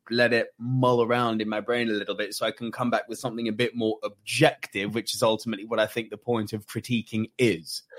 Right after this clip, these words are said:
Try and remove yourself emotionally from something and say,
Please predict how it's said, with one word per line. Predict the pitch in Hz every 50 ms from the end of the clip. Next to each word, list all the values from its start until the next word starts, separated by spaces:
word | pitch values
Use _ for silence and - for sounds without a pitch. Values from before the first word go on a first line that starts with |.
| - - - - -
Try | - - 127 123 120 117
and | 113 113 113 - _ _ _ _ -
remove | 113 123 135 135 131 139 147 147 147 147 139 127
yourself | 127 127 123 - - 139 123 120 120 - 120
emotionally | 113 113 120 143 147 139 131 - 117 110 104 98
from | - - 107 104
something | 98 - 101 98 90 87 104 104
and | 107 107 107
say, | - - 110 107 98